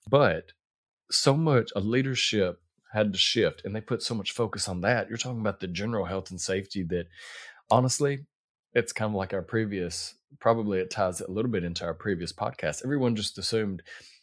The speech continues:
they've been trained, they've done that, we've, they're fine. No, you're, <laughs> you're not fine. What if water went on the floor and somebody didn't know it and they didn't clean it up properly or whatever? That's a,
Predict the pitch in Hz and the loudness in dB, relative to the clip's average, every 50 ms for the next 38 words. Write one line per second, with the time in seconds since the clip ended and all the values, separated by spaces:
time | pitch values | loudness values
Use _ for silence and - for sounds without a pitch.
0 | - - - - - _ - 110 107 101 101 95 92 - - 92 92 95 92 90 | -14 -14 -14 -14 -12 _ 0 0 2 2 0 0 -2 -2 -2 -2 -2 -2 2 2
1 | 95 101 95 87 101 90 92 92 92 90 87 85 85 90 101 98 98 90 - _ | 2 2 2 0 -2 -2 -2 -2 -2 -2 -2 -2 -2 -2 -2 -4 -4 -6 -10 _
2 | _ _ - - - - _ _ - - - 120 110 95 - 92 80 60 - - | _ _ -6 -6 -6 -8 _ _ -8 2 4 4 4 4 4 -2 -4 -4 -6 -12
3 | - - _ _ _ _ _ _ _ _ - - _ _ - - _ _ _ _ | -18 -20 _ _ _ _ _ _ _ _ -20 -20 _ _ -20 -20 _ _ _ _
4 | _ _ _ 320 190 233 285 262 - 123 113 120 113 98 - - - - 131 127 | _ _ _ 2 6 6 8 8 10 8 8 8 6 4 2 -2 -4 -2 0 0
5 | 127 139 87 - - - - 82 71 67 69 73 80 - - 120 135 147 127 - | 2 2 2 2 0 -2 -4 -4 -2 -4 -6 -8 -12 -10 -8 -4 -2 -2 -2 -4
6 | - - - 113 107 113 120 120 123 117 113 107 113 113 107 107 98 - 113 110 | -6 -10 -2 4 6 8 8 8 8 6 4 4 4 2 0 -2 -2 0 2 4
7 | 110 110 107 101 - 113 107 107 104 104 104 98 98 98 98 95 92 92 98 101 | 4 4 2 0 -2 0 2 4 4 4 4 0 -2 -2 -2 -2 0 2 2 2
8 | 101 - - 92 90 90 90 98 95 90 - - 107 101 98 90 92 98 - - | 0 0 -2 -4 -4 -4 -4 -4 -6 -8 -8 -6 -6 -4 -2 -2 -2 -4 -4 -2
9 | - 95 85 80 - 87 82 78 82 92 - 143 - - _ _ _ 131 123 113 | 0 0 0 0 0 -4 -6 -4 -4 -4 -4 -4 -4 -6 _ _ _ -6 0 2
10 | 110 92 76 67 67 80 87 87 - - 87 | 4 4 2 2 -2 -4 -6 -6 -4 -4 -6